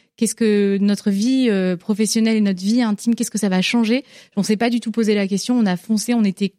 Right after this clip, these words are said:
complètement grisés par le projet. Et pour nous, c'était évident de, de nous associer, d'être, euh, à cinquante cinquante tous les deux. Et chez nous, euh, quand on s'est rencontrés, il y a eu quelque chose de très fort qui était vraiment cet esprit de, d'équipe. On n'arrêtait pas de dire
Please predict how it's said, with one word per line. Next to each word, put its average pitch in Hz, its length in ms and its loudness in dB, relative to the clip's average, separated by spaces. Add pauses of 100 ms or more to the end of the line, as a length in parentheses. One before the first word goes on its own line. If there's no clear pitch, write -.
(140)
complètement 247 540 -2
grisés 208 300 -2
par 202 160 -10
le 202 60 -4
projet. 220 400 -4 (460)
Et 214 160 2
pour 220 160 -2
nous, 247 80 4
c'était 202 360 -4
évident 240 460 0
de, 180 600 -2
de 196 120 0
nous 208 180 2
associer, 233 600 0
d'être, 202 320 -4
euh, 175 480 0
à 170 320 -4
cinquante 196 340 -4
cinquante 196 440 -6
tous 214 120 -10
les 190 100 -2
deux. 233 200 -4 (580)
Et 233 160 0
chez 220 220 -2
nous, 226 280 2 (260)
euh, 196 340 -2
quand 196 260 -6
on 190 100 -2
s'est 196 160 -4
rencontrés, 226 520 -2 (340)
il 208 60 -2
y 190 40 2
a - 20 2
eu 196 60 -2
quelque 208 260 -2
chose 220 220 -6
de 185 100 -2 (220)
très 269 200 -4
fort 254 460 -6
qui 226 60 -6
était 226 120 -2
vraiment 233 260 0
cet 220 180 -4
esprit 226 380 -4
de, 190 420 0
d'équipe. 214 420 -6
On 196 60 -4
n'arrêtait 190 300 -2
pas 208 100 -8
de 214 60 -6
dire 202 160 -4